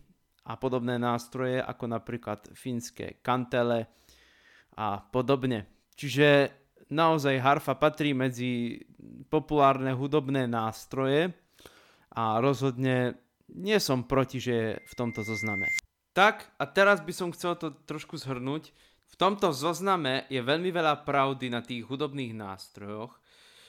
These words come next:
To znamená, že tieto hudobné nástroje skutočne patria medzi populárne hudobné nástroje.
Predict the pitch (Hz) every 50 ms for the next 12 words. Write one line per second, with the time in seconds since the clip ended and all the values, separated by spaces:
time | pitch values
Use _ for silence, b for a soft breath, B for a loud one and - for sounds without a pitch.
0 | b _ - 156 143 156 190 202 202 202 196 196 196 190 190 156 175 165 - 185
1 | 175 165 175 147 170 185 170 160 151 151 143 139 143 143 143 143 - 143 143 139
2 | 139 - - 220 160 190 180 - 143 127 - - 139 135 - 135 131 120 120 120
3 | 120 117 113 117 110 110 - _ _ _ _ - 143 139 143 - - 131 127 117
4 | 113 113 110 104 110 107 104 95 92 117 110 113 110 - 107 104 101 98 101 107
5 | 107 104 101 - - - 110 104 98 95 95